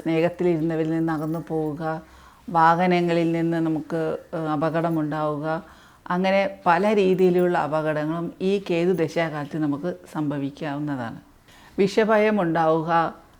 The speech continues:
സ്ഥാനനഷ്ടങ്ങൾ ഉണ്ടാവുക, വെറുതെ പൊള്ളലുണ്ടാവുക, ഫുഡ് പോയ്സൺ ഉണ്ടാവുക എന്ന ഇങ്ങനെയൊക്കെയുള്ള പല വിഷമതകളും നമുക്ക് അനുഭവിക്കാറുണ്ട് ഈ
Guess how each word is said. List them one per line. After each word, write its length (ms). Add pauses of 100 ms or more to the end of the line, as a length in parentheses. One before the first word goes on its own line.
(140)
സ്ഥാനനഷ്ടങ്ങൾ 920
ഉണ്ടാവുക, 680 (420)
വെറുതെ 460
പൊള്ളലുണ്ടാവുക, 1200 (280)
ഫുഡ് 240
പോയ്സൺ 420
ഉണ്ടാവുക 680 (340)
എന്ന 240
ഇങ്ങനെയൊക്കെയുള്ള 880 (180)
പല 220
വിഷമതകളും 1120
നമുക്ക് 400 (140)
അനുഭവിക്കാറുണ്ട് 920
ഈ 240